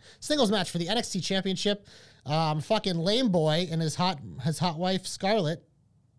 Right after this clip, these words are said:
uh, take on Samoa Joe. Uh, Nestlemania, there is no fucking reason to keep Karrion Kross on N X T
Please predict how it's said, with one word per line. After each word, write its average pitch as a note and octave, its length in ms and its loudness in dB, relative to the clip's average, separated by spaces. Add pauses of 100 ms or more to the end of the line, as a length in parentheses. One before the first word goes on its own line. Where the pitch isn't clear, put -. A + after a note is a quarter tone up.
(120)
uh, C#3+ 200 0
take F#3+ 280 -4
on E3 340 0 (100)
Samoa D#3+ 440 -4
Joe. C#3 400 -4 (680)
Uh, C3+ 160 -2
Nestlemania, E3+ 760 0 (720)
there D#3+ 160 0
is A#2 140 -2
no E3 300 2
fucking A3 580 -4
reason C3 460 -4 (280)
to C#3+ 120 -8
keep D3+ 260 -10
Karrion F3 340 -6
Kross C3 440 -4
on B2 100 -4
N B2+ 120 -4
X C#3 140 -8
T A2 360 -6